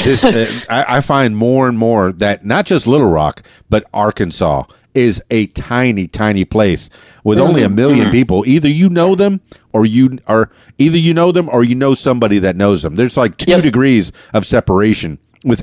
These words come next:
Speaker 1: everybody in this state. <laughs> It's
Speaker 2: It's fantastic.
Speaker 1: It
Speaker 2: Everyone
Speaker 1: is.
Speaker 2: knows everyone.
Speaker 1: E-,
Speaker 2: I'm still
Speaker 1: especially
Speaker 2: coming up to people,
Speaker 1: Yeah.
Speaker 2: and they're knowing each other. It's
Speaker 1: Yeah,
Speaker 2: it's
Speaker 1: especially the
Speaker 2: fantastic.
Speaker 1: musicians. And I love that you,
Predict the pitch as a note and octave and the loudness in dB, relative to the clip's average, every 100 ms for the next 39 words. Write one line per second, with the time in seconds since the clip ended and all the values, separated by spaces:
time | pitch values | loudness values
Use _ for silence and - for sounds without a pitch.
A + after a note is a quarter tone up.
0 | - D3 D3 A#2+ F#2 G2 E2+ D#2+ _ - | -4 0 0 0 0 0 0 -2 _ -4
1 | B2 G#2+ G#2 - A#2+ G#2+ - _ _ _ | -2 0 -2 -2 -2 -2 -2 _ _ _
2 | _ - G#4+ - - - A#3+ - - - | _ -10 -8 -10 -6 0 0 -2 -16 -8
3 | E3+ E3 - E3 D3 C3+ C3+ - G#2 A2 | -6 -4 0 0 0 0 -2 -2 -2 0
4 | F#3+ A3+ D4 C#3 A#2+ A#2 A2 G#2 - D3+ | 2 2 2 2 0 -4 -6 -2 0 2
5 | C#3 G#3 G3 F#3+ E3 D3 D3 C#3+ C3+ B2+ | 2 4 2 2 0 0 -2 -2 0 0
6 | A#2+ - G2+ E3+ F3 B2+ B2+ B2+ A#2+ A2+ | -4 -6 -2 0 2 0 0 0 -2 -4
7 | G#2+ G2+ F#2 A2 G#2 - - _ _ _ | -4 -6 -6 -8 -10 -10 -12 _ _ _
8 | - C#3+ - A2 A#2+ D#3+ E3+ C3 A2 G#2 | -4 -2 0 -2 0 -2 0 0 0 0
9 | F#2 C#3 D3 F#2+ E2 A2 C3+ C#3 A3 G#3+ | 2 0 0 -4 -2 -2 2 2 2 0
10 | A#2+ G2 G#2+ | -2 -4 -6